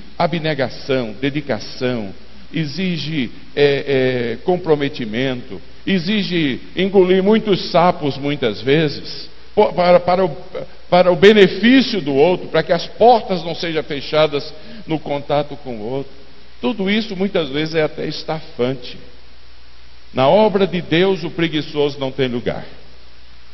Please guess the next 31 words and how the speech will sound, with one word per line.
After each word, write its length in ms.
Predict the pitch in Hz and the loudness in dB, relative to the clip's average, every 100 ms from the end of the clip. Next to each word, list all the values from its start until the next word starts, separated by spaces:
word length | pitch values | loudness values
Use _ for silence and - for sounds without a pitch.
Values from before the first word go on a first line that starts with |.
| - - - | -14 -14 -4
As 220 | 107 127 | -2 0
exigências 880 | 180 160 147 110 151 208 202 180 160 | 0 -2 -2 -2 0 2 0 -2 -2
da 100 | 139 | 2
obra 360 | 127 143 139 139 | 4 4 2 0
de 120 | 127 | -4
Deus, 400 | 104 107 104 104 | -4 -2 -2 -2
a, 160 | 131 120 - - | -2 -2 -8 -6
a, 100 | - | 0
a, 340 | 151 - 139 131 | 2 4 6 4
as 120 | 147 | 4
demandas 600 | 151 160 160 202 202 208 | 2 2 4 4 6 4
da, 240 | 165 160 135 - - - | 6 6 4 -2 -12 -2
da 160 | 156 143 | 2 2
sociedade 680 | - 165 - 147 151 156 | 0 -6 0 4 6 6
ao 60 | 143 | 4
nosso 320 | 139 143 147 | 2 0 0
redor, 460 | 139 120 107 117 127 | -2 -2 2 2 4
as 180 | - - | 2 0
possibilidades 1160 | - 240 214 226 190 190 175 - 175 196 180 - | 2 2 2 -2 -2 0 0 2 2 2 -2 0
de 60 | |
abençoar 640 | 156 151 160 - 143 143 | 0 0 -4 -4 0 2
outros 440 | 131 165 170 147 135 | 4 2 0 -4 -4
em 140 | 135 | -2
nome 300 | 120 143 147 | -2 -2 -2
de 100 | 120 | -4
Cristo, 400 | 110 135 147 139 - - - - - | -4 -2 -2 -4 -12 -14 -14 -14 -12
são, 560 | - - 208 202 214 208 - - | -8 4 6 6 4 0 -6 -4
ah, 380 | - 165 160 151 - | 2 4 4 2 -2
por 140 | 180 | -2
si 160 | 165 220 | -2 -2
só, 440 | - 185 175 202 | -4 2 4 4